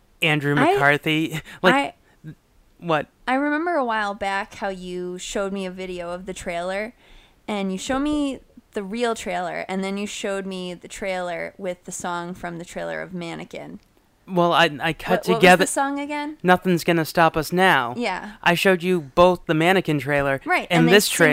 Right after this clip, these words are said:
Speaker 1: trailer.
Speaker 2: perfectly.
Speaker 1: Yeah, and they synced up. Um, because when they're like, "Meet Andrew McCarthy's character. He's a, you know, nerdy guy." Uh,
Speaker 2: You should, you should
Speaker 1: and
Speaker 2: post that on the, uh, the Facebook page.
Speaker 1: Well, I was gonna
Speaker 2: <laughs>
Speaker 1: cut it together.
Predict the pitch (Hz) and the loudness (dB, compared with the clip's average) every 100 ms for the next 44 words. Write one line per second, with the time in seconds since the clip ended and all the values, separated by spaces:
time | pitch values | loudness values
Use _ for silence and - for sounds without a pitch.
0 | 143 143 143 - 294 - 196 143 165 147 | 4 2 0 -2 -4 -4 -6 2 4 4
1 | 147 151 143 - 175 156 175 156 123 - | 4 0 -2 0 0 2 4 4 2 -4
2 | - _ _ _ _ - 156 147 139 131 | -8 _ _ _ _ -2 4 4 4 0
3 | - _ _ _ _ - 185 165 160 139 | -8 _ _ _ _ -6 -4 0 -2 0
4 | 151 147 147 143 139 113 131 220 262 - | 0 0 0 0 -2 -2 0 2 2 2
5 | 170 175 190 185 202 202 151 135 139 117 | 0 2 0 2 0 0 -2 -4 -4 -4
6 | 110 123 113 107 190 226 151 131 120 117 | -4 -6 -8 -6 -2 -2 0 -2 -2 -6
7 | - - - 156 139 123 147 208 214 185 | -14 -20 -8 -4 -2 -2 2 2 2 2
8 | 175 175 156 120 107 117 - - - 165 | 4 6 6 2 -2 -10 -12 -20 -14 -4
9 | 156 151 294 359 302 233 233 180 226 220 | -2 -2 -4 -8 -8 -4 2 2 2 -4
10 | 208 196 190 190 185 185 175 175 175 185 | -6 -8 -8 -10 -10 -10 -12 -14 -16 -16
11 | 185 - 190 - 107 170 165 - 165 165 | -16 -14 -18 -14 -6 2 4 6 6 6
12 | 143 151 - - 143 135 - 135 131 120 | 4 2 2 2 2 2 0 2 4 2
13 | 117 | -2